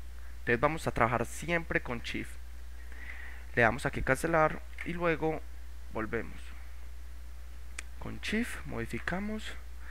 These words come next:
centramos y lo hacemos de nuevo. Listo, ya tenemos el producto de la imagen pequeña.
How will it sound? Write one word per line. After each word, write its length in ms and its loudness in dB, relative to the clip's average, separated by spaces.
centramos 880 0
y 60 -2
lo 100 0
hacemos 360 -2
de 100 0
nuevo. 320 -2
Listo, 360 -2
ya 100 4
tenemos 340 6
el 120 2
producto 640 0
de 160 6
la 80 8
imagen 360 4
pequeña. 500 2